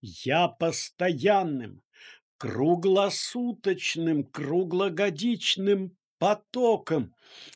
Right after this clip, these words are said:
вливаю гигантскую титаническую божественную жизненную силу. Все живые ткани коленных суставов резко активизируются.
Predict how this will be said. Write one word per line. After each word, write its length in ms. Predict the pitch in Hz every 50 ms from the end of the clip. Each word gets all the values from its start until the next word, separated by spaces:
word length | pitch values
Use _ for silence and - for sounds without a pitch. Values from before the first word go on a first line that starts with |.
| -
вливаю 680 | 110 92 - 135 151 185 180 196 202 185 190 190 156 -
гигантскую 1000 | - 170 196 135 156 208 233 220 202 180 - - - _ - 180 196 175 143 -
титаническую 1400 | _ - - - 185 202 175 - - 170 180 180 202 226 247 254 220 170 - 226 233 - - - - 214 214 214 196
божественную 1300 | 175 208 214 214 - - 185 233 220 - - - - 170 185 180 180 185 185 185 185 180 156 160 160 156
жизненную 1300 | 135 117 - - - 196 233 226 220 175 - - 151 160 175 170 165 170 170 165 143 107 98 127 180 180
силу. 880 | - - - - - - 180 202 202 185 165 120 104 107 107 - _ _ _ _ _ _ _ _ _ _ _ _ _ _ _ _ _ - _ - - - _
Все 380 | - - - - 180 214 233 233
живые 480 | 202 180 214 214 202 226 220 208 214 -
ткани 480 | - - - - 233 233 220 214 208
коленных 680 | - - 185 190 190 196 220 220 220 220 214 214 208 -
суставов 1000 | - - - 202 202 185 175 - - - _ - 240 233 226 208 202 175 - - - - - - - - -
резко 920 | - 104 113 123 156 220 233 220 - - - _ - 214 202 185 165 - _ _
активизируются. 2000 | - - 185 214 208 - - - - - 214 233 208 233 247 247 233 196 214 262 269 262 226 214 208 170 143 117 107 - _ - - - - - - - -